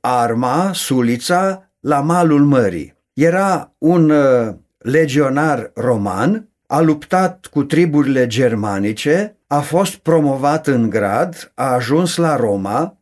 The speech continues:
unde a atras atenția cezarului și a fiicei lui, Claudia, iar acum, uh, căsătorindu-se cu Claudia, uh, Tiberiu Cezar era soclul lui.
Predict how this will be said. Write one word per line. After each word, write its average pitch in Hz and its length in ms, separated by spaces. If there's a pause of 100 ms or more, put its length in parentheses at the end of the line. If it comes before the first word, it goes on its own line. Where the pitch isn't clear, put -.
unde 196 600
a 160 180
atras 180 400
atenția 147 680
cezarului 127 840
și 123 260
a 113 80
fiicei 131 460
lui, 151 380 (200)
Claudia, 123 880 (140)
iar 165 240
acum, 202 480
uh, 190 80 (580)
căsătorindu-se 147 1040
cu 143 480
Claudia, 120 880 (160)
uh, 120 240
Tiberiu 165 500
Cezar 175 640
era 143 360
soclul 135 600
lui. 98 420